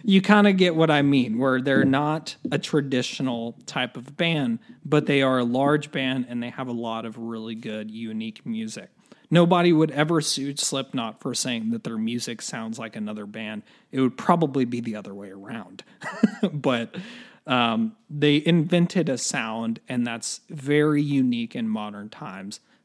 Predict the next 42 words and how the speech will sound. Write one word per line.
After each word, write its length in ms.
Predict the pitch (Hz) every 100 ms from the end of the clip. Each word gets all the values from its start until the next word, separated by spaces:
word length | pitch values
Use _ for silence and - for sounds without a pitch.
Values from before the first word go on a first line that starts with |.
| _
For 200 | 160 139
a 60 | 127
long 420 | 143 160 160 165
time, 320 | 151 151 135
people 320 | 131 131 135
were 140 | 120 113
probably 500 | - 127 117 117 113
thinking, 500 | - 127 120 110 110 _ _ _ _
"Has 300 | - 131 123
all 260 | - 135 170
the 140 | 180
songs 360 | - 160 165 160
been 220 | 156 147
written? 400 | 127 165 190 185
Has 320 | - 127 123 -
everything 540 | 147 151 170 - 156
been 240 | 147 143 131
done 240 | 120 127
already? 400 | 147 156 147 160
You 240 | 160 156 120
know, 180 | 110
have, 160 | 117 117 -
have 160 | 131 135 - _ _ _ -
all 180 | 147
the 140 | 160 151
sounds 380 | - 143 151 156
been 200 | 147 139
discovered?" 640 | 131 - 135 147 147 143
I 60 | 123
mean, 260 | 120 113 _ _ -
I 80 |
used 220 | 165 175 160
to 100 | 151
think 220 | 151 147
Rage 240 | 147 143
Against 260 | 135 139 -
the 60 |
Machine 440 | 120 107 - 165 180
were 120 | 127
really, 320 | 123 131 123
you 160 | 120 123
know, 240 | 123 113